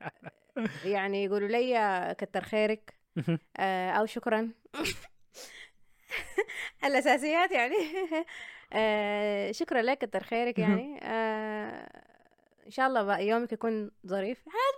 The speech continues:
Speaker 2: بسيطة يعني، بتفرق،
Speaker 1: بتفرق،
Speaker 2: بتفرق
Speaker 1: أي.
Speaker 2: معاي شديد. آم، صراحة "شكرا" أو "كتر خيرك" بالنسبة لي دي خلاص، أنا بكون مبسوطة شديد. لأنه بحس إن أنا أديت واجبي، بحس إن
Speaker 1: مم.
Speaker 2: أنا يعني ساعدتك.
Speaker 1: مم.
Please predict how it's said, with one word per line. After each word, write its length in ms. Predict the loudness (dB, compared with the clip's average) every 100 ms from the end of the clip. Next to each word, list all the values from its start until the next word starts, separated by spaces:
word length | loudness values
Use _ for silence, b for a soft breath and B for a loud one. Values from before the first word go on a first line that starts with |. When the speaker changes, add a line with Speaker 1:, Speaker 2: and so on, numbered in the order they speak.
| 0
Speaker 2:
بسيطة 340 | 0 4 4
يعني، 220 | 2 0 -2 -4 -6 -8 0
بتفرق، 540 | 0 2 0 0 2
Speaker 1:
بتفرق، 180 | 2 2
Speaker 2:
بتفرق 180 | 2 2
Speaker 1:
أي. 80 | 2
Speaker 2:
معاي 220 | 2 0
شديد. 260 | 0 0 -2 b b b b b
آم، 920 | 0 2 2 0 -2 -6 -8 -12 -14 -16 -2
صراحة 260 | 4 4 2
"شكرا" 360 | 0 0 0 -2 -2
أو 120 | -2 -2
"كتر 240 | -2 -6
خيرك" 380 | -2 -2 0 -2
بالنسبة 360 | -4 -2 2
لي 120 | 2 2
دي 220 | -2 -2
خلاص، 440 | -4 -4 -6 -8
أنا 120 | -6
بكون 200 | -4 -6
مبسوطة 280 | -8 -10 -14
شديد. 240 | -12 -14 -16 _
لأنه 420 | 0 2 2 0 B B B -4
بحس 280 | -2 0
إن 80 | 2
أنا 160 | 4 2
أديت 240 | 4 4
واجبي، 300 | 4 0 -2
بحس 200 | -4 -2 2
إن 60 |
Speaker 1:
مم. 60 | 2
Speaker 2:
أنا 500 | 2 2 0 -2 -2
يعني 420 | -4 -4 -4 -4
ساعدتك. 520 | 0 0 0 -8 -14 _ _
Speaker 1:
مم. 200 | 0 0